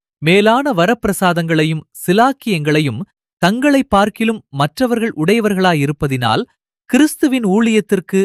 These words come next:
தங்கள் கொடைகளை கொடுப்பதற்கு அநேகர் சாக்குப்போக்கு சொல்லுகிறார்கள். விசேஷித்த பிரகாரமாய் தாளந்துகளை பெற்றவர்கள் மாத்திரம் தங்கள் திறமைகளை தேவ சேவைக்கு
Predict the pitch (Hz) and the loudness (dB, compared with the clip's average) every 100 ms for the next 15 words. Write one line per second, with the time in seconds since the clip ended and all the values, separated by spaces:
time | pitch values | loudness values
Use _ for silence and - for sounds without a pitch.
0 | - 175 160 160 - 180 233 233 208 - | -2 -6 -2 -4 -2 0 0 0 -2 -2
1 | 156 165 160 147 143 131 123 - _ _ | -4 -2 -2 -4 -4 -6 -6 -8 _ _
2 | - 131 202 240 180 160 - _ - 165 | -6 -2 0 0 -2 -4 -8 _ -6 0
3 | 190 262 285 - 214 - - 156 147 143 | 0 0 -6 -4 -4 -4 -6 -4 -2 0
4 | 139 135 147 143 _ _ 135 143 - 254 | 0 0 -2 -4 _ _ -8 -4 0 -2
5 | - 226 160 143 139 139 139 143 143 110 | -2 -6 -6 -4 -4 0 -2 0 0 -2
6 | 202 _ _ _ - 170 254 285 254 226 | -4 _ _ _ 0 2 4 0 -2 -2
7 | 233 220 190 165 202 185 180 160 147 196 | 0 0 -4 -6 -4 -4 -2 0 0 0
8 | - 208 202 - _ - 185 185 170 - | -2 -2 -2 -6 _ -6 -4 0 -2 0
9 | 196 262 233 220 220 220 - 123 185 247 | 0 0 0 2 0 0 -6 0 2 2
10 | 226 - 185 180 175 180 | -2 -2 0 0 -2 -2